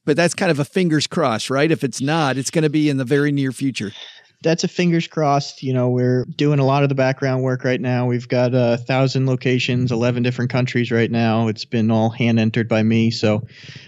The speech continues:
Speaker 2: if it's not live, it will be soon. You can always go over to the page. There's a place right now to enter your shops, uh, that you might have that hopefully we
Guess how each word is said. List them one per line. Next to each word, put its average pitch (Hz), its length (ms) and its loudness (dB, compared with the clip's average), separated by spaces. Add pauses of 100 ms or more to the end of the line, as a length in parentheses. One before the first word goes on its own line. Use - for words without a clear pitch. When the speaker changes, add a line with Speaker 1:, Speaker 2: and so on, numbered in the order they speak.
Speaker 2:
if 135 140 2
it's 131 160 -2
not 135 200 2
live, 127 340 0
it 127 100 -2
will 127 140 0
be 120 120 -4
soon. 135 640 0
You 123 160 -2
can 127 140 0
always 127 240 2
go 127 160 2
over 127 160 0
to 131 140 -2
the 123 80 -2
page. 123 440 0
There's 123 200 0
a 117 320 2 (200)
place 131 280 -2
right 120 140 0
now 123 200 0
to 117 180 -2
enter 120 640 0
your 123 220 0
shops, 120 580 0 (120)
uh, 113 260 0
that 110 320 0 (140)
you 120 140 2
might 117 320 2
have 123 360 0
that 104 180 -2 (100)
hopefully 127 420 -2
we 120 240 0